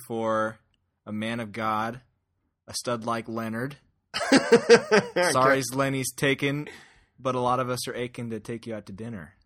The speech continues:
Speaker 1: was the, that was
Speaker 2: Oh,
Speaker 1: one
Speaker 2: man.
Speaker 1: chorus.
Speaker 2: Wow.
Speaker 1: Yeah. So
Speaker 2: <laughs> Like I said, ladies, man, dude.
Speaker 1: <laughs>
Speaker 2: I
Speaker 1: Hey, there was a
Speaker 2: remember.
Speaker 1: couple of 'em crying at the end of it.
Speaker 2: I know. That's when they, uh, jumped aboard the Lund train, was right after that. So,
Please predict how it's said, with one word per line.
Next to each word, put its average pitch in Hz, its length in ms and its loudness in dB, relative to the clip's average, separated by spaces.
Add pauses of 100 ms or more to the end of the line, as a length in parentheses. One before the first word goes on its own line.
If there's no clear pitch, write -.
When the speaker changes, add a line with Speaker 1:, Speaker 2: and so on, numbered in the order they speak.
(120)
Speaker 1:
was 98 360 -16
the, 85 260 -16 (320)
that - 80 -14
was 117 380 2
Speaker 2:
Oh, - 20 -4
Speaker 1:
one 123 120 -4
Speaker 2:
man. 117 140 -4
Speaker 1:
chorus. 98 400 -6 (480)
Speaker 2:
Wow. 107 580 0 (220)
Speaker 1:
Yeah. 101 260 -10 (1120)
So 160 180 8 (100)
Speaker 2:
<laughs> - 40 -16
Like 151 280 6
I 156 80 4
said, 147 260 4
ladies, 131 440 4
man, 127 240 2
dude. 143 400 6
Speaker 1:
<laughs> - 520 -12
Speaker 2:
I 156 160 12
Speaker 1:
Hey, 147 60 10
there 156 120 8
was - 120 8
a - 40 8
Speaker 2:
remember. - 40 10
Speaker 1:
couple 220 240 6
of 190 80 4
'em 170 100 0
crying 170 340 8
at 107 120 -8
the 110 80 -8
end 110 120 -10
of 92 60 -12
it. 87 140 -18
Speaker 2:
I 131 260 2
know. 143 360 6
That's 131 340 2
when 147 120 2
they, 139 160 4
uh, 131 100 2 (220)
jumped 139 320 2
aboard 139 320 2
the 131 80 0
Lund 139 280 2
train, 120 300 -2
was 107 140 -8
right 120 180 0
after 123 320 0
that. 123 380 0
So, 117 300 2